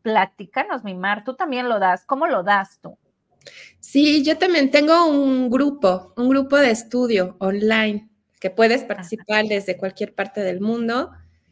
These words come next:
Speaker 2: Nos reunimos todos los jueves, justamente ayer tuvimos
Speaker 1: Wow.
Speaker 2: clase, los jueves a las once de la mañana, tiempo de México.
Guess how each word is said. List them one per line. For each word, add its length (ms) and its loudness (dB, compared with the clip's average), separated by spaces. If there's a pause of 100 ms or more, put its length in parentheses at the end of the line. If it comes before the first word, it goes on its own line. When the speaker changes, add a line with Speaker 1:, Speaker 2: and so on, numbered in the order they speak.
(220)
Speaker 2:
Nos 260 4
reunimos 540 2
todos 220 4
los 220 -2
jueves, 960 -4 (220)
justamente 520 -4
ayer 260 0
tuvimos 360 -6
Speaker 1:
Wow. 60 -20
Speaker 2:
clase, 460 -6 (560)
los 160 -2
jueves 320 0
a 80 0
las 300 -2
once 320 -4
de 120 -2
la 120 -2
mañana, 840 -4
tiempo 380 -6
de 120 -4
México. 500 -6